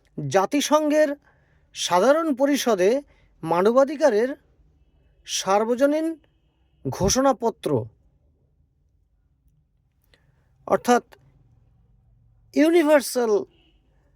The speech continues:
ডিক্লারেশন অফ হিউম্যান রাইটস,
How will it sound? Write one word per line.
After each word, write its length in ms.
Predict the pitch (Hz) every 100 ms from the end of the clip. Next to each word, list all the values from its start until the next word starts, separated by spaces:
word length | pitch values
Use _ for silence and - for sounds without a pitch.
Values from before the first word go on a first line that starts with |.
| _ _ _ -
ডিক্লারেশন 880 | 147 175 294 311 320 311 - 277 262 - -
অফ 200 | 247 - - - -
হিউম্যান 300 | 185 202 185
রাইটস, 540 | 143 107 - - -